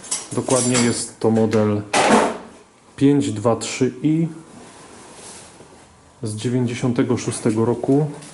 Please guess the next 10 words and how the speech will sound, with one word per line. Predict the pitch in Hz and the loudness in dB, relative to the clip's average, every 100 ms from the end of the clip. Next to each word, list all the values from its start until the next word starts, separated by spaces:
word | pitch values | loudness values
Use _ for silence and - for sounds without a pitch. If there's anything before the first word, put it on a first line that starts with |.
| - - - - - - - - - - | -20 -20 -20 -16 -14 -14 -18 -20 -18 -4
Także | 107 104 110 | -2 0 2
jest | 110 110 - | 2 0 0
to | 120 107 - - - | 0 0 -4 -16 0
prawie | 156 160 131 120 | 2 2 0 2
początek | 127 127 135 117 104 | 0 2 0 0 -4
produkcji, | - 101 120 123 - 143 160 175 - | -2 -2 -2 -4 -4 0 2 0 -2
bo | 113 117 | -4 -2
pierwsze | 131 127 - 120 | 0 -2 0 0
modele | 107 104 107 101 | 2 2 0 0
były | 107 104 101 98 101 104 | 0 2 2 0 -2 -4